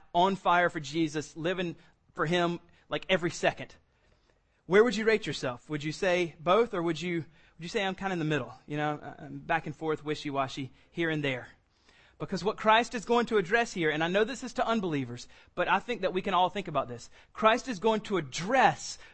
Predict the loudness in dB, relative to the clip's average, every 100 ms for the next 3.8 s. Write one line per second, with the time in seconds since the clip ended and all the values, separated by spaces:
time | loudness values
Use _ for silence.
0 | -4 0 0 0 4 8 8 4 -4 -20
1 | _ -8 2 4 4 4 4 4 2 -2
2 | -2 -8 -2 2 6 4 4 2 2 2
3 | 0 2 4 2 2 2 2 -2